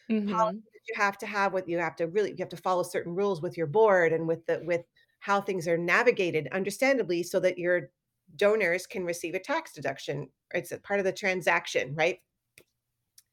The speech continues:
Speaker 2: And that's why you have that status. And we'd had a fiscal sponsor at first, and it was more complicated because the fiscal sponsor always took a little percentage of the,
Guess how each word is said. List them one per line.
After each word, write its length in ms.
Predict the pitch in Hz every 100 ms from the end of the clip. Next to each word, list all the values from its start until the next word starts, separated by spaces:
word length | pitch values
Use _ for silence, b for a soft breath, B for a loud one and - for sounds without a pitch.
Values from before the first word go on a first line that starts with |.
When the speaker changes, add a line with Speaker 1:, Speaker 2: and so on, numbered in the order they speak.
| _ -
Speaker 2:
And 100 | 190
that's 160 | 196
why 80 | 190
you 120 | 196
have 200 | 190 190
that 160 | 170 165
status. 400 | - 139 - 139
And 80 | 170
we'd 140 | 160
had 140 | 170
a 60 | 165
fiscal 360 | 165 196 - 202
sponsor 440 | - 180 180 175
at 200 | 139 -
first, 380 | 180 170 170 -
and 240 | 151 139 B B B B B
it 80 | 185
was 140 | 180
more 140 | 180
complicated 760 | - 214 208 208 226 202 190 170
because 240 | 175 165
the 80 | 165
fiscal 320 | - 196 -
sponsor 400 | 185 185 180 175
always 300 | 165 165 170
took 200 | - 170
a 40 | 160
little 340 | 160 151 147 b b b b -
percentage 760 | 160 170 175 175 175 170 170
of 260 | 156 147 143
the, 360 | 147 135 139